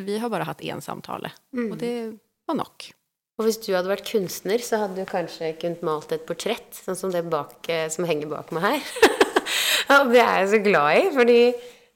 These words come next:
Speaker 2: han som har malt det, han har vært rundt meg og, og vært nysgjerrig på meg, og så ser han at jeg er i farta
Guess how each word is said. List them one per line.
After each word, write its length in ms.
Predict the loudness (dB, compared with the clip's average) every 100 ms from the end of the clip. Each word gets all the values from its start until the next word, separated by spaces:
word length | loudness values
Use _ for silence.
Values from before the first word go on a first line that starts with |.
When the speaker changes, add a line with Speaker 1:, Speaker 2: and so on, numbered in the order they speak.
| -10 -4
Speaker 2:
han 240 | -2 -2 -4
som 240 | -2 0
har 100 | 2
malt 380 | 2 2 0 2
det, 160 | 2 4
han 160 | 4 2 4
har 480 | 4 4 2 0 0 0
vært 240 | -2 0
rundt 240 | -2 -2 -2
meg 300 | 2 2 2
og, 400 | 0 0 -2 -4
og 720 | -4 -2 -2 -4 -4 -10 _ _ _ _ -6
vært 140 | -2
nysgjerrig 460 | -2 0 -2 -2 -2
på 100 | 0
meg, 320 | 2 2 0 -4
og 60 | -4
så 520 | -2 -2 -2 -4 -6
ser 240 | -2 0
han 100 | 0
at 140 | -2 -2
jeg 80 |
er 200 | -2 0 -2
i 20 |
farta 340 | -6 -2 0